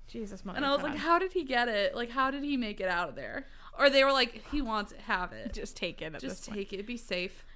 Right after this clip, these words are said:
Speaker 1: So I would say probably, like, um, just, like, day-to-day feelings, like, actually, like, someone to talk to when I'm, when I'm, like, going through, like, a depressive episode or something, or, like,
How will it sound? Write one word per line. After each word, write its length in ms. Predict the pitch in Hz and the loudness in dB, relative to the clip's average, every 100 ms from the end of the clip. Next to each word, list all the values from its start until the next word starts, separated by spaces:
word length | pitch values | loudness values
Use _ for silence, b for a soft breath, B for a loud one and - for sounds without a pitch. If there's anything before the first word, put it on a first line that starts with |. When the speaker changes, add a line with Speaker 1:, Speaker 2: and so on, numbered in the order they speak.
| b | b
Speaker 1:
So 240 | - 277 | 2 4
I 260 | 262 294 330 | 6 6 6
would 180 | 359 320 | 2 -4
say 440 | - 294 269 254 | -4 0 2 2
probably, 480 | 254 302 359 359 285 | 0 0 -2 0 -2
like, 420 | 240 208 190 - - - - - - - - - - | 0 2 0 -4 -16 -18 -18 -18 -18 -18 -18 -18 0
um, 500 | 226 208 196 196 185 - - - | 4 4 4 0 -2 -8 -16 -10
just, 220 | 214 220 | -6 -2
like, 240 | 240 208 - | 0 0 -2
day-to-day 720 | 175 185 208 185 160 160 175 | -2 -2 -2 -4 -6 -4 -6
feelings, 960 | - - 156 156 180 202 214 233 - | -8 -10 -8 -6 -6 -6 -6 -8 -6
like, 180 | 185 165 - | -6 -6 -4
actually, 400 | 190 196 - 208 | -4 -2 -4 -4
like, 160 | 185 - | -4 -4
someone 280 | 190 185 | -4 -4
to 80 | 170 | -6
talk 300 | 170 160 160 | -6 -6 -6
to 120 | - 180 | -6 -6
when 120 | 175 | -6
I'm, 260 | 165 175 175 b b b | -6 -6 -8 b b b
when 120 | 208 | 0
I'm, 120 | 208 | 0
like, 160 | 202 196 | 0 -2
going 300 | 190 185 185 | -2 -2 -6
through, 180 | 190 | -6
like, 160 | 180 170 | -8 -6
a 60 | 175 | -8
depressive 440 | 180 180 170 175 | -10 -10 -8 -6
episode 520 | 165 160 170 - 160 | -8 -8 -10 -10 -8
or 60 | 151 | -10
something, 440 | - 156 151 160 | -10 -12 -10 -8
or, 80 | 165 | -8
like, 240 | 170 170 | -8 -8